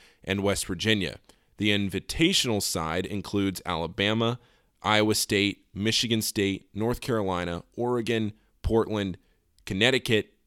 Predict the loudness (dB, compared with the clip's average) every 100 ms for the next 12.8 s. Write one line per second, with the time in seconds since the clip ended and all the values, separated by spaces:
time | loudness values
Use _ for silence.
0 | -6 -4 -2 -2 0 0 -2 -6 -14 _
1 | _ _ _ _ _ -2 -2 -2 0 0
2 | -2 0 -2 -2 -4 0 0 0 0 0
3 | -2 -2 0 2 0 -2 -6 -2 0 2
4 | 2 2 0 -2 -2 -2 -4 -6 -4 -2
5 | -4 -4 -8 -6 -6 -4 -4 -2 0 0
6 | -2 -6 -8 _ _ _ _ -8 -4 0
7 | 0 0 0 0 0 0 0 0 0 2
8 | 0 0 -4 -6 -2 -2 -2 -2 -2 -2
9 | -2 0 0 2 0 0 -8 _ -6 -4
10 | -2 -2 -2 -2 0 0 -2 0 2 2
11 | 2 -2 -2 -2 -4 -2 -2 -2 -4 -4
12 | -4 -4 -4 -4 -4 -6 -4 -8